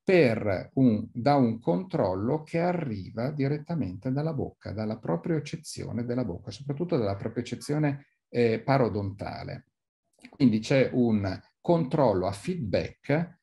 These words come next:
sulla masticazione. Vediamo un caso normale. Qui abbiamo una situazione abbastanza nella norma.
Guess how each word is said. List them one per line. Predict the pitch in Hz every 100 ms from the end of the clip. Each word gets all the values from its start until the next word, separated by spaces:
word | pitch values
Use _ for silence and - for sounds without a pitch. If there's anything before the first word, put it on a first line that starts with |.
| _
sulla | - 170 147
masticazione. | 110 - 110 110 107 - - 123 123 - _ _ _ _ - _ _ _
Vediamo | 165 214 208
un | -
caso | 151 165 165 -
normale. | 113 107 87 80 - - - _ _ _ _ _ _ _ _
Qui | - -
abbiamo | 113 101 92 90 87 -
una | 110 104 98
situazione | - 107 143 139 - 98 90 110 131
abbastanza | 120 92 - 104 101 95
nella | 90 90
norma. | 90 - - 123 175